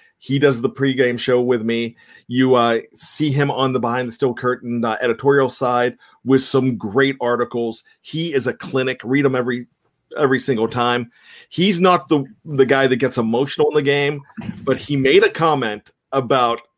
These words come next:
the way Baker was acting after they just beat this team that was, they just basically beat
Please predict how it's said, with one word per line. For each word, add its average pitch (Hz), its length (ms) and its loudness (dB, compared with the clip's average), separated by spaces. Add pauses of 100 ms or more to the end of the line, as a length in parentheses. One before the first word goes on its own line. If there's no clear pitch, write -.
(180)
the 131 160 0
way 139 540 0 (180)
Baker 131 580 -2 (920)
was 120 300 0
acting 127 480 -4 (140)
after 120 640 -2
they 123 240 -2
just 135 420 -4
beat 143 240 -6
this 107 180 -8
team 101 420 -8 (380)
that 127 240 2
was, 120 560 0 (160)
they 123 400 0 (240)
just 139 380 0 (320)
basically 147 400 2
beat 135 380 -2